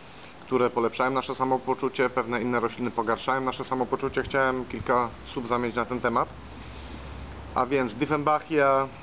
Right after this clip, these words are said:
hibiskus, e, który ma czerwone kwiaty, e, lub różowe, lub białe.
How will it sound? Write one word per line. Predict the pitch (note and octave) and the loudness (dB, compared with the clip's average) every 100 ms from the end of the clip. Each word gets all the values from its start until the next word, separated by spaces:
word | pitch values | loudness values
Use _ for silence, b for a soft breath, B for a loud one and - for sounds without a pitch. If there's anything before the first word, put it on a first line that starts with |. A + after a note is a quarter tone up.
| - | -4
hibiskus, | C#3 D#3 D3+ - C3+ B2 - - - - - | 2 4 4 0 -2 0 -2 -10 -12 -12 -6
e, | G2+ B2+ B2+ B2+ B2 A#2+ | 0 2 4 4 4 2
który | - B2 | -2 0
ma | B2 A#2+ | 2 2
czerwone | C#3 B2+ C3+ | 2 2 2
kwiaty, | B2+ E3 D3 - C3+ B2+ B2 - - | 0 0 0 2 2 2 0 -6 -2
e, | A#2+ | 0
lub | G#2 A#2+ A#2 G2+ | 2 2 2 2
różowe, | C3 C3 D#3 C3 B2 | 2 4 4 4 2
lub | A#2+ G2 | 2 2
białe. | C#3+ D3 C3+ B2+ | 4 6 4 0